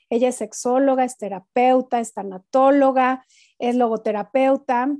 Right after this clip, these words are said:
imparte cursos, talleres y conferencias enfocados en diferentes temas de sexualidad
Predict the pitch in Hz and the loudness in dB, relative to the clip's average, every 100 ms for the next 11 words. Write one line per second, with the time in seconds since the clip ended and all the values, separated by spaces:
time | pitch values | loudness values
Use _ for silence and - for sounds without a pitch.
0 | 294 226 196 226 214 220 - 269 254 262 | -8 -12 -6 -6 -6 -8 -2 -2 0 -4
1 | 247 214 208 247 240 240 240 226 - 202 | -4 -6 -4 -4 -2 -4 -6 -10 -16 -14
2 | 202 208 208 226 208 190 190 - 202 202 | -8 -6 -6 -8 -10 -14 -14 -8 -8 -6
3 | 202 190 208 202 196 202 - 202 190 190 | -10 -10 -8 -8 -8 -12 -10 -10 -10 -12
4 | - - 190 202 214 240 262 | -16 -12 -8 -6 -2 -2 -2